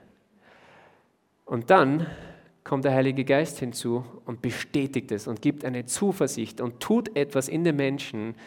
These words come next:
das nur der Heilige Geist tun kann. Er überführt, er sagt, "Ja, das ist die Wahrheit.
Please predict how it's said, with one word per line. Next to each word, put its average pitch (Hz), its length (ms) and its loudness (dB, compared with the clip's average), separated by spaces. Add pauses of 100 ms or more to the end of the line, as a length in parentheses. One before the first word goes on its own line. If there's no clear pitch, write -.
(300)
das 127 160 -2
nur 135 160 2
der 131 80 4
Heilige 120 320 0
Geist 113 320 -2
tun 120 260 -4
kann. 101 260 -8 (540)
Er 131 160 2
überführt, 147 440 2
er 139 80 4
sagt, 123 300 -2
"Ja, 143 220 0
das - 200 0
ist - 200 -6
die 123 140 -2
Wahrheit. 147 500 -2